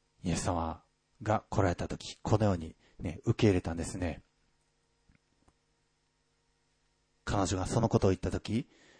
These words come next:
ね、彼女が、まあ、この男性、得体が知れない預言者だと思っていたんですけど、その男性、その預言者は、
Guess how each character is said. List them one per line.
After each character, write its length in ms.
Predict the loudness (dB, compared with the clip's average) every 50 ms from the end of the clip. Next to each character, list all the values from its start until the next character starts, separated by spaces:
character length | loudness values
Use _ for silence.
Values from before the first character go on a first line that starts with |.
| _ _ _ _ _ _ _ _ _ _ -16
ね、 140 | -16 -14 -10 -4
彼 220 | 0 2 2 2
女 120 | 2 0
が、 180 | 0 -2 -4 -6 _ _ _ _ _ _ _ _ _ _ _ _ _ _ _ _ _ _ _ _ _ _ _ _ _ _ _ _ _ _ _ _ _ -20 -20 -18 -16
ま 120 | -14 -12
あ、 20 | -6
こ 120 | -2 0
の 100 | 2 4
男 180 | 4 4 2 2
性、 320 | 0 0 -2 -2 -2 -4 -4
得 100 | -4 0
体 160 | 2 4 4
が 80 | 4 4
知 140 | 2 2 0
れ 80 | 2
な 100 | 2 2
い 40 | 2
預 140 | 4 4 4
言 160 | 4 4 2
者 140 | 2 -2 -4
だ 80 | -4 -2
と 100 | -2 -2
思 120 | 0 0
っ 40 | 0
て 80 | -2
い 60 | -2 -2
た 100 | -2 -4
ん 40 |
で 60 | -4 -4
す 60 | -4
け 60 | -4
ど、 100 | -4 -4
そ 140 | 0 0 4
の 220 | 6 6 6 6 4 -2 -20 -20 -20 -20 -20 -6 2
男 220 | 4 4 4 4
性、 220 | 4 4 4 4 4
そ 160 | 2 -2 0
の 80 | 2 2
預 180 | 4 4 4
言 160 | 4 4 0
者 140 | 0 0 -2
は、 200 | 0 0 -2 -4